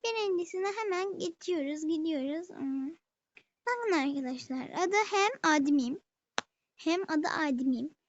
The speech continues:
Gördüğünüz gibi. Adı admin. Normalde admin. Üstüne bakın bir.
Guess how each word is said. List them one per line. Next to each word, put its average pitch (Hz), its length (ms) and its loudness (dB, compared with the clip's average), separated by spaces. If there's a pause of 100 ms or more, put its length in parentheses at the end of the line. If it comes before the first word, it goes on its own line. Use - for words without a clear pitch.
(400)
Gördüğünüz 262 520 -2
gibi. 339 280 -8 (1080)
Adı 330 200 2 (120)
admin. 269 520 0 (1300)
Normalde 349 460 6 (180)
admin. 320 400 2 (120)
Üstüne 440 520 -2
bakın 294 360 -2
bir. 294 140 -2